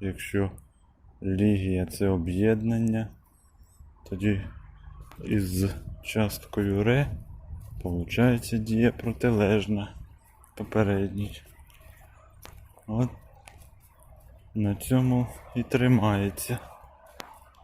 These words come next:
вся влада тих людей, які обманом завжди діють,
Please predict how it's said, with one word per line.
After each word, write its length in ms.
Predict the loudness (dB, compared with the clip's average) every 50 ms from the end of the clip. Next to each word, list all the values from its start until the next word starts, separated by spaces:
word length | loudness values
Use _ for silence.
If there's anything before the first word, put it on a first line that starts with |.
| -20 -20 -18
вся 280 | -16 -14 -10 -4 -2 -2
влада 640 | 0 2 4 4 6 6 4 2 2 -2 -4 -4 -8 -14 -20 -20 -20 _ _ _ _ _ _ _ _ _ _ _ _ -20 -20 -20 -20 -20 -20 -20 _ -20 -20 -20 -20 _ _ -20 _ _ -20 -20 -20 -8
тих 300 | 0 0 0 0 0 0
людей, 420 | 2 2 2 4 4 4 6 6 4
які 340 | 2 2 0 0 0 0 0
обманом 840 | -2 -4 -4 -2 0 2 4 6 6 6 6 6 4 4 2 0 -4 -8 -18 -20 -20 -20 -20 -20 -20 -20 -20 -20 -20 -20 -20 -20 -20 -20 -14 -10
завжди 540 | -6 -2 0 0 0 0 -2 0 2 2 2
діють, 640 | 2 4 4 4 4 4 2 -2 -4 -6 -12 -14